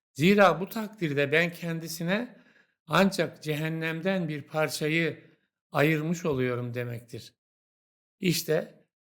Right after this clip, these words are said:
Resulullah tam da bizlerin ayağının sürçtüğü yeri anlatıyor ve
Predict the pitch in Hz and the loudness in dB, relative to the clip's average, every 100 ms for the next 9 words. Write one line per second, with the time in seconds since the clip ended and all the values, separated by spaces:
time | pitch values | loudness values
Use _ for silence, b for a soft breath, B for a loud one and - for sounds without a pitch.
0 | _ _ 156 147 - 160 151 147 160 170 | _ _ -2 -2 0 -2 -2 -2 -6 -6
1 | - _ _ _ _ - 185 190 170 151 | -16 _ _ _ _ 0 2 4 2 -2
2 | 143 156 156 160 170 165 156 156 156 156 | -4 -8 -2 -2 -2 -2 0 2 2 0
3 | 160 165 156 - 156 151 - 156 160 165 | -2 -4 -6 -8 -8 -10 -6 -2 0 0
4 | 151 b b b _ 135 143 160 165 131 | -4 b b b _ 0 2 4 2 0
5 | 127 120 - 143 160 - _ _ _ _ | -4 -8 -6 -4 -4 -8 _ _ _ _
6 | _ 139 160 | _ 2 2